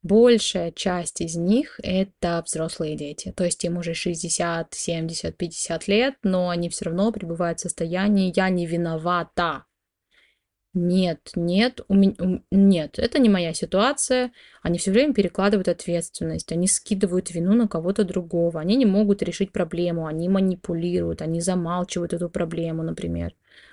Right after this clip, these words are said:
Они ведут себя как дети. А всё п-, почему? Потому что государство отбирало эту ответственность у них. То есть государство им говорило, что нужно вам делать, и если вы это сделаете, пять лет отработаете, то будет вам квартира. Мгм.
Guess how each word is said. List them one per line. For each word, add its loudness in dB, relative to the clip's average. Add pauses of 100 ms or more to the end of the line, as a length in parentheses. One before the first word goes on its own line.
(120)
Они 4
ведут 2
себя 0
как -2 (100)
дети. 2 (520)
А -4
всё 0
п-, -10 (240)
почему? 2
Потому 4
что 0
государство 0
отбирало 2
эту -2
ответственность -8
у -6
них. -8 (380)
То -6
есть -2
государство 0
им 4
говорило, 0
что -2
нужно -2
вам 0
делать, 0 (400)
и -2
если 2
вы 4
это 2
сделаете, 0
пять 0
лет 0
отработаете, 0
то 4
будет 2
вам 0
квартира. -4 (160)
Мгм. 0